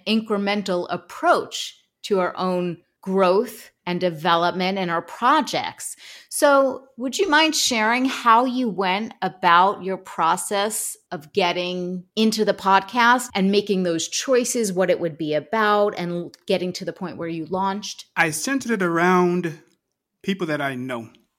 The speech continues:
Speaker 2: and circumstances and events that I am familiar with. In other words,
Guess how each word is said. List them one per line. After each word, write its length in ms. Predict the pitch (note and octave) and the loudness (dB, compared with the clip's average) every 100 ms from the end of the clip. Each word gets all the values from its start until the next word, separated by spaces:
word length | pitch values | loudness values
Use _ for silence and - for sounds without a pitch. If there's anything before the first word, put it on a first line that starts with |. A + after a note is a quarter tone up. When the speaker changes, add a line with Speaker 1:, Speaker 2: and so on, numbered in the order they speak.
| _ _ _ _ - | _ _ _ _ -10
Speaker 2:
and 580 | C3+ B2+ B2+ B2 A#2+ A#2+ _ _ _ | -8 -6 -8 -8 -10 -14 _ _ _
circumstances 1160 | - - E3 E3 D#3 D3+ D3 C3+ C#3+ C3 A#2+ - _ | -10 -4 -2 -4 -6 -4 -4 -6 -10 -10 -12 -14 _
and 160 | C3+ B2+ | -10 -10
events 760 | A#2+ A#2 C#3 C3 - - - _ - | -8 -6 -6 -6 -10 -12 -16 _ -14
that 220 | B2 B2 | -12 -8
I 200 | B2+ B2 | -6 -6
am 200 | B2 A#2 | -6 -10
familiar 460 | G#2 A2+ B2 A#2 G2 | -14 -16 -14 -14 -16
with. 280 | - - - | -20 -20 -12
In 80 | C3 | -8
other 180 | D3+ | -6
words, 380 | D3 D3+ D3+ C#3+ | -4 -4 -4 -6